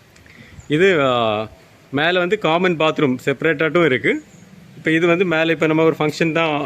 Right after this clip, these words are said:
எடுக்கிறோம், அல்லாட்ட வந்துட்டு ஒரு, ஆ, கெட் டுகெதர், அதுக்கெல்லாம் வந்து சூப்பராக இருக்கும். உங்களுக்கு பார்த்தீங்கன்னா தெரியும், நல்ல ஹைட்டு கூடின உங்களுக்கு ஒரு ஹால் இருக்கு. இதுவும் வந்துட்டு அது கூடாலே வரும்.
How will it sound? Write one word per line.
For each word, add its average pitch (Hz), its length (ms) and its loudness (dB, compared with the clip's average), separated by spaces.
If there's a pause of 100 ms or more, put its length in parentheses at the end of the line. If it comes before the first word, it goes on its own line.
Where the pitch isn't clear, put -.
(120)
எடுக்கிறோம், 151 560 0 (100)
அல்லாட்ட 143 240 0
வந்துட்டு 143 280 -2
ஒரு, 139 420 2 (600)
ஆ, 139 160 -2
கெட் 151 260 -2
டுகெதர், 151 320 2
அதுக்கெல்லாம் 160 440 0
வந்து 202 120 0
சூப்பராக 175 520 0
இருக்கும். - 280 -2
உங்களுக்கு 156 380 0
பார்த்தீங்கன்னா 156 400 0
தெரியும், 147 320 0 (640)
நல்ல 135 480 -4 (140)
ஹைட்டு 147 360 -2
கூடின 139 560 2 (280)
உங்களுக்கு 127 280 -2
ஒரு 120 400 2
ஹால் 147 340 0
இருக்கு. 143 300 0 (1700)
இதுவும் 147 320 2
வந்துட்டு 139 640 0
அது 139 200 0
கூடாலே 143 360 2
வரும். 135 380 0